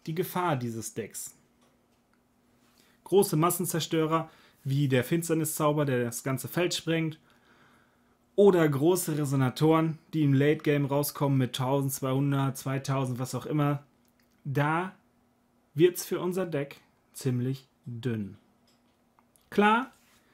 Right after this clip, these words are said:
wir haben zweimal Charlottes Wasserwandelmagie. Damit werden wir alles in Kombination mit den Bögen eigentlich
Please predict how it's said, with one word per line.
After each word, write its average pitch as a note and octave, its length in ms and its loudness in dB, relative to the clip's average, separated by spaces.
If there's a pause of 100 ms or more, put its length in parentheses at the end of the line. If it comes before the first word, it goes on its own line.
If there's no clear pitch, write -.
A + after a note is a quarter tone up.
(220)
wir D3+ 240 4
haben D#3+ 300 0
zweimal D3 720 0 (1900)
Charlottes C3+ 480 -2
Wasserwandelmagie. E3+ 1000 -2 (120)
Damit C3 340 0
werden B2+ 240 -2
wir B2 140 -6
alles C3 260 -6
in D3 140 -6
Kombination B2+ 560 -2
mit A#2+ 140 -4
den A#2+ 120 -4
Bögen B2 380 -2
eigentlich A#2+ 500 -8